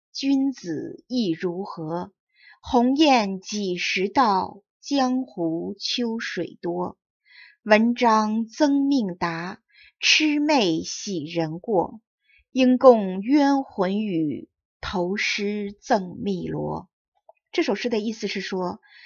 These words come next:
凉飕飕的风从天边吹来，你的心境怎样？真令我惦记。鸿雁传书几时能到？只恐秋季时节水势浩大。才情卓越的人总是遭人记恨，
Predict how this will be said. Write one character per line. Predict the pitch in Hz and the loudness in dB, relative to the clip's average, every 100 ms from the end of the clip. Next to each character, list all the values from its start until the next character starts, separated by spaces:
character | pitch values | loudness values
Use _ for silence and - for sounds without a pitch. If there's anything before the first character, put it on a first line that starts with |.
| - - | -18 0
凉 | 240 269 | 4 4
飕 | 320 | 2
飕 | 311 320 | 0 2
的 | 294 | 0
风 | 285 269 247 | -2 -4 -4
从 | 254 196 | -4 -8
天 | 208 240 | -4 -4
边 | 240 240 | -2 -4
吹 | 240 254 240 | -2 0 0
来， | 190 175 196 _ - _ | -2 -8 -14 _ -20 _
你 | 220 | -2
的 | 220 | 0
心 | 247 285 294 | 0 0 0
境 | 294 208 | 0 -2
怎 | 175 - | -4 -8
样？ | 170 170 175 - _ _ | -8 -8 -10 -20 _ _
真 | 277 262 | 0 2
令 | 269 | 2
我 | 190 165 | 0 -2
惦 | 208 175 160 | -4 -4 -6
记。 | - 156 - _ _ _ _ | -10 -12 -14 _ _ _ _
鸿 | - 226 | -4 0
雁 | 254 247 | 4 2
传 | 226 208 202 | 2 -2 -2
书 | - 233 | -4 -6
几 | 220 185 | -6 -6
时 | 160 - | -4 -4
能 | 196 165 | -4 -6
到？ | 175 170 180 - _ _ _ | -6 -6 -8 -14 _ _ _
只 | - | -2
恐 | 330 247 | 0 0
秋 | 233 285 277 | 0 -2 -2
季 | 285 | -2
时 | 202 - | -4 -6
节 | 190 175 175 | -4 -4 -4
水 | 185 175 | -4 -6
势 | - 202 | -6 -8
浩 | - 226 160 | -6 -4 -4
大。 | 175 165 190 _ _ _ _ _ _ _ | -6 -10 -14 _ _ _ _ _ _ _
才 | - 226 247 | 4 6 6
情 | - 214 220 | 2 -2 0
卓 | 196 180 | 0 2
越 | 226 202 | 2 0
的 | |
人 | 185 170 180 | -2 -2 -4
总 | 190 170 | -8 -6
是 | 190 | -6
遭 | 196 190 | -6 -6
人 | 170 190 | -6 -8
记 | - 196 | -8 -8
恨， | 180 190 165 | -6 -6 -8